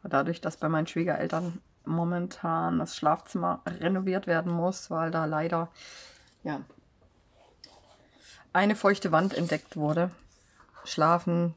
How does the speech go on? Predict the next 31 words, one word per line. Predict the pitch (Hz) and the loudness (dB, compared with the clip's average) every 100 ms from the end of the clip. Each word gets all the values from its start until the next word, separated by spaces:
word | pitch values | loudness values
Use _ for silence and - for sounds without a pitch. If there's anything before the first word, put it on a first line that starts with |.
| _ | _
die | 190 202 214 | 0 2 0
in | - - 170 185 | -2 2 2 2
unserer, | - 175 180 - 151 156 160 - | 0 -2 -2 -2 2 4 4 2
ähm, | 160 151 151 151 - _ - - | 0 0 0 -2 -6 _ -8 -4
ja, | 123 143 - _ - _ - - - - | -2 -4 -6 _ -20 _ -20 -20 -20 -4
eigentlichen, | - 170 190 180 175 175 180 180 180 | 6 8 8 4 0 0 2 2 2
ähm, | 147 165 - | 2 2 2
in | 170 | 2
unserem | 170 165 | 4 4
eigentlichen | - 165 185 180 - | 6 2 2 -2 -2
Urlaubsdomizil | - 170 170 - 156 170 170 190 185 | 0 2 2 0 -2 -2 -2 -2 0
jetzt | 180 - | -2 -2
oben. | 170 175 226 - - | 0 4 2 0 -18
Es | - - | -12 -2
geht | 151 147 | 0 2
ja | 165 | -2
grad | 147 - 151 | 0 0 0
nicht | 165 - | 0 -2
anders, | 151 175 190 - | 0 2 2 2
man | 196 | 0
kann | 175 160 | 0 0
sie | |
ja | 156 | 0
nicht | 160 - | 0 2
da | |
unten | 147 165 165 | 2 2 0
in | 160 | 0
der | 147 | 4
Baustelle | 151 190 - 151 | 4 4 2 -2
schlafen | 151 156 151 147 151 | -2 -4 -4 -2 -2
lassen. | 156 185 | -2 -4